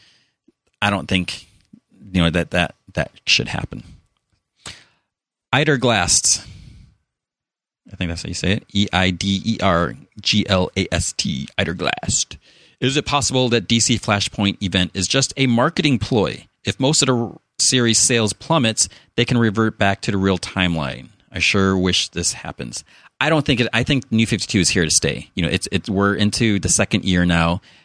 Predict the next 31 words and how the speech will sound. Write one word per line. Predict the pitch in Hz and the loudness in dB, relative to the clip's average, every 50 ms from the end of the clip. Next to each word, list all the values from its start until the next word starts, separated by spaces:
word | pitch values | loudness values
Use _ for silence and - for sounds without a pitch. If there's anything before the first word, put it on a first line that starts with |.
| _ _ - | _ _ -6
It's | - - - | -2 -2 0
been | _ 113 113 | _ 2 2
successful. | 107 - - 113 - - - 110 104 - - - - | 2 2 0 0 0 2 2 2 2 2 0 -2 -2
You | 113 113 107 | 0 0 0
can | - - 90 | 0 0 -4
consider | - - - - 165 160 156 | -4 -4 -2 -2 0 0 2
it | 147 139 | 2 2
a | 139 | 2
success. | 131 - 127 - - - 123 104 101 - - | 2 0 0 0 0 0 2 2 2 0 0
You | 104 | 0
know, | 87 | 0
sales | - - - 120 117 113 110 - | 2 2 2 2 2 0 0 0
have | 113 92 | 0 0
increased. | 107 104 95 - - 107 98 95 95 92 - - - _ _ _ _ _ _ _ | 0 0 0 -4 -2 0 2 2 2 0 -2 -6 -8 _ _ _ _ _ _ _
Um, | - 95 87 85 82 80 - | -2 0 2 2 0 0 0
you | 101 87 | 0 0
know, | 85 82 64 64 - _ _ _ _ _ _ _ _ _ | 0 -2 -4 -10 -18 _ _ _ _ _ _ _ _ _
for | - 117 | -2 0
the | 107 | 2
longest | 107 113 113 117 113 104 - | 2 2 2 2 2 0 2
time, | 123 113 107 104 104 101 101 | 2 2 2 2 2 2 2
you | 92 | 2
know, | 87 85 76 60 - _ _ - _ | 0 0 -2 -6 -12 _ _ -8 _
D | 110 107 | 0 0
C | 95 - 120 104 | 2 2 2 2
was | 98 101 90 98 | 2 2 0 0
in | 95 92 | 0 2
Marvel's | 90 90 92 92 90 92 90 | 2 2 2 2 2 2 0
shadow, | - - 104 92 90 90 87 87 85 | 0 0 2 2 2 2 2 2 2
and | 64 90 87 85 82 60 - 87 | 0 0 -2 -2 -4 -6 -6 -2
they, | 90 95 98 98 98 98 95 92 90 | 0 2 2 4 2 2 2 0 -2